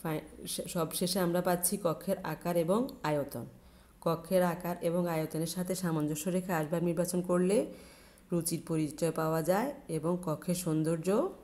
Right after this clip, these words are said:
বৃদ্ধি পায়। এবার আমরা বিভিন্ন রুমে কিভাবে করে আসবাবগুলো নির্বাচন করব,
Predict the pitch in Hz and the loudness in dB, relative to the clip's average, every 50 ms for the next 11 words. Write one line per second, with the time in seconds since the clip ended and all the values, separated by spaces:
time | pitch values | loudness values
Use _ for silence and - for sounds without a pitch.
0 | - - - 160 165 147 139 147 - 143 - - 107 120 117 - - - - - | -18 -14 -8 -4 -4 -4 -4 -4 -8 -10 -10 -10 -12 -12 -12 -14 -18 -20 -20 -20
1 | - - - - - - - - - - - - - - - - - - - - | -20 -20 -20 -20 -20 -20 -20 -20 -20 -20 -20 -20 -20 -20 -20 -20 -20 -20 -20 -20
2 | - - - - - - - - - 165 180 165 160 170 170 180 175 165 156 160 | -20 -20 -20 -20 -20 -20 -20 -10 -4 -2 -2 0 0 0 0 0 0 0 0 0
3 | 156 165 175 165 170 165 151 170 165 170 180 170 170 165 170 175 175 170 165 156 | 0 0 0 0 0 0 0 0 0 0 0 0 0 0 0 -2 -2 -2 -4 -4
4 | 165 165 160 175 165 170 180 175 180 175 165 151 143 165 160 160 170 175 180 180 | -4 -2 -2 -2 -2 0 0 2 2 2 2 0 0 -2 -2 -2 0 2 2 2
5 | 170 165 165 165 - - 156 151 - 165 160 151 165 190 233 262 | 2 2 0 -2 -2 -2 -2 -4 -2 -2 -4 -2 -2 -4 -4 -4